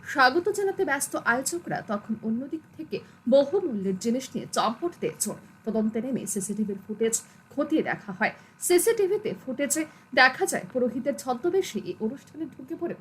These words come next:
এক ব্যক্তি। তারপর একে একে সব জিনিস নিয়ে পালান তিনি। ইতিমধ্যে ওই ব্যক্তিকে শনাক্ত করার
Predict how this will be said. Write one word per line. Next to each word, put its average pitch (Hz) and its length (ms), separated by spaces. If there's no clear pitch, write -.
এক 208 240
ব্যক্তি। 202 300
তারপর 214 280
একে 226 180
একে 226 180
সব 208 280
জিনিস 233 260
নিয়ে 294 160
পালান 247 300
তিনি। 190 180
ইতিমধ্যে 339 500
ওই 302 100
ব্যক্তিকে 269 400
শনাক্ত 220 360
করার 262 240